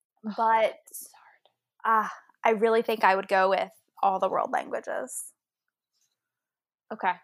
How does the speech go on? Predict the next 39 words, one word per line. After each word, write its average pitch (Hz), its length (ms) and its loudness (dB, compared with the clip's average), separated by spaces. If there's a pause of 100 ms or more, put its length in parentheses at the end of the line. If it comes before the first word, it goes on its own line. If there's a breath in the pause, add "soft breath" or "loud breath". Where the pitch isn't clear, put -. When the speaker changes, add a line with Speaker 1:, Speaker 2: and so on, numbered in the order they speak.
(120)
Speaker 1:
Well, 240 140 0
hey, 339 340 4
oh 269 160 2
no, 240 240 -2
this 240 220 -8
is 302 120 -16
good 202 260 -8
though, 294 260 -8 (320 soft breath)
because 208 500 -6 (480)
you 240 240 -4
get 285 180 -4
to - 100 -12
know 254 100 0
all 220 160 2
the 254 80 -4
languages. - 680 -10 (180)
I'll 202 200 4
speak - 260 -14
to - 140 -16
animals. 220 580 -8
We 208 100 -6
get 202 180 -2
together. - 580 -14 (640)
Okay, 160 440 -4
and 185 120 -10
I'll 190 140 -4
translate 190 440 -8
your - 140 -12
cat - 340 -10
for - 120 -8
you. - 240 -18 (480)
And 190 140 -12
you 185 100 -10
can 185 160 -14
teach - 300 -18
me 117 260 -20 (380)
a 165 60 -6
little 131 300 -8
bit - 140 -10